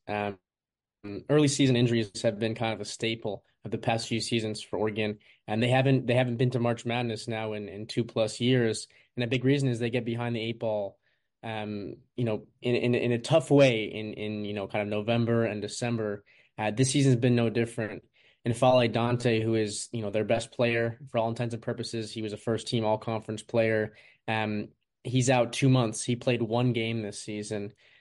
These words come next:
Nate Biddle, their backup center, who is then also starting next to him at times, um, he played a few games. Uh, I believe it was about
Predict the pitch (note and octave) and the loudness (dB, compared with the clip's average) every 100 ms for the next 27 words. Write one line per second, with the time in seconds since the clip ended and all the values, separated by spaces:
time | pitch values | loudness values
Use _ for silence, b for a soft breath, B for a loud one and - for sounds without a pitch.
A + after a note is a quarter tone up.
0 | b - B2+ A#2+ B2 C3+ C#3+ C3+ A2+ G#2 | b 0 2 4 4 4 4 2 0 4
1 | A#2+ B2+ B2 - B2+ C3 B2 A2 G#2 A2 | 2 2 0 2 4 4 4 2 0 0
2 | G#2+ G#2+ A2 G#2 A#2+ A2+ A2+ A2 - A2+ | -2 -2 -6 -4 0 0 0 -6 -8 -10
3 | - A#2+ A2+ G2+ A#2 A#2 A2+ A2+ - - | -6 -4 -4 -4 -4 -2 -2 -4 -8 -8
4 | G#2+ G#2 G#2 G#2 - B B B B2+ A#2 | -6 -4 -8 -10 -16 B B B -2 0
5 | B2 A2 - C3 C3 B2 B2 B2+ C3 B2+ | 0 0 -2 -2 0 0 2 4 4 2
6 | - G#2+ G#2+ G#2 G#2 A2+ A2 G2 A2 A2 | -2 -2 0 0 -2 -4 -4 -2 -2 -2
7 | G#2 - - G#2+ G#2 - | -4 -8 -6 -2 -2 -6